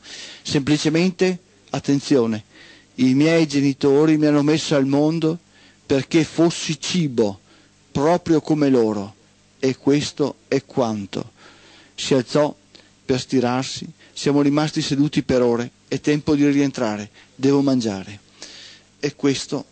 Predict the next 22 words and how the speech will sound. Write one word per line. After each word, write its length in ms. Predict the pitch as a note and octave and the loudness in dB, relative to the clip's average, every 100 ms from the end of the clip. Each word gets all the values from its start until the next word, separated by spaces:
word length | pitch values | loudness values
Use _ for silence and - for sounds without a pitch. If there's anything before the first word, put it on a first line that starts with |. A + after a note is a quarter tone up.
| _ _ | _ _
è 220 | - C3 - - - | -2 -2 -2 -10 -6
Castaneda 800 | C3+ B2 - A#2+ B2 A#2 C#3 C3+ - - _ | -4 -2 -2 0 0 0 -2 -6 -14 -20 _
a 100 | - | -6
proposito 640 | B2+ C3+ - D3 C#3 C#3 C#3 | -2 -2 0 0 -2 -4 -2
degli 260 | C3 B2 | 0 0
esseri 420 | C3+ C3+ - C#3+ B2+ _ - | -2 -4 -8 -10 -10 _ -8
ammalati 540 | B2+ B2+ B2 C3 - | -2 0 0 -2 -2
di 100 | C3 | 0
energia 380 | B2+ A#2+ A2 B2 | 2 2 0 -2
vitale 380 | B2 B2 A2+ A2 | -2 -4 -6 -6
stagnata. 600 | - G#2+ F#2 D2+ - C#2 - - - _ _ _ _ _ _ _ _ _ _ _ _ - - _ _ _ _ _ - - - - A#2+ | -6 -6 -6 -8 -12 -16 -18 -20 -20 _ _ _ _ _ _ _ _ _ _ _ _ -20 -20 _ _ _ _ _ -20 -20 -20 -12 -4
Perché 400 | C#3+ A#2+ C#3 G#2 _ _ _ _ _ - C3 | -4 0 -2 -2 _ _ _ _ _ -14 -6
vi 180 | C3 | -2
dico 260 | C3+ E3 D3+ | 0 0 0
che 160 | C#3+ C#3+ | 0 2
da 140 | C3 | 2
dove 260 | C#3 D3+ C#3 | 2 0 0
Castaneda 760 | C#3 - C3 B2+ B2 A#2 A2 - - - - _ - | -4 -4 0 2 2 -2 -6 -12 -20 -20 -20 _ -14
chiude 360 | - D3 D3 | -2 2 2
il 60 | C3 | 2
suo 160 | - B2+ | 0 -2
discorso 720 | A2+ - C3 C3 - A2+ | -2 -2 -2 -2 -2 -6